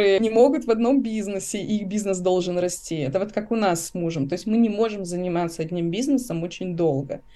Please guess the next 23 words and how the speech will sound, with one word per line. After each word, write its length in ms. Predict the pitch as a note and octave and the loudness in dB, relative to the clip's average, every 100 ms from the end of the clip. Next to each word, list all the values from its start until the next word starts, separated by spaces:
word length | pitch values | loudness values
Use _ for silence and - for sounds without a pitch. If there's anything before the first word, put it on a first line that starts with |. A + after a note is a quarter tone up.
| - - - | -20 -20 -6
потому 280 | E3 G3+ A3 | -2 0 0
что 160 | G#3+ G3+ | 0 0
нам 140 | G3 | -2
становится 520 | G3+ G3 G3 F3+ F3+ | -2 -2 0 0 -4
скучно, 680 | E3 - G#3 F#3 - B3 C#4 | -10 -6 -6 -4 -2 -2 -2
а 80 | F#3+ | 0
раз 220 | F#3 F3+ | 0 -2
нам 100 | F3+ | -6
становится 460 | - F#3+ F#3 F3 F3 | -4 -2 -2 -2 -6
скучно, 460 | - A3+ C4+ C4+ G#3 | -4 0 0 0 0
бизнес 360 | G#3 G#3+ G3+ | 0 -2 -2
начинает 460 | F3+ - F#3 F#3 F3 | -6 -4 -2 -2 -2
потихоньку 540 | E3 E3+ - G3+ G#3+ | -6 -6 -4 -4 -4
складываться. 800 | D#3+ - D#3 C#3+ D3+ - - - - - - - - | -8 0 2 2 -2 -8 -12 -18 -20 -20 -20 -20 0
То 100 | G3 | 2
есть 200 | F3 F3+ | 2 0
начинают 580 | F#3 G3+ G#3+ F#3+ F3 E3+ | -4 -2 0 2 0 2
падать 360 | E3+ D#3+ E3 | 2 2 -2
продажи, 600 | E3+ D#3 D#3+ G#3 C4+ C4+ B3+ | -2 -2 2 2 2 0 -2
начинает 580 | F#3 - E3+ D#3+ C#3 | -4 -6 -4 -2 -2
вообще 280 | D3+ C#3+ D#3 | -4 -4 -4
падать 400 | D3+ D3+ C#3 C3+ | 0 0 0 -4
все, 420 | - - F#3 C#4 | -8 0 2 2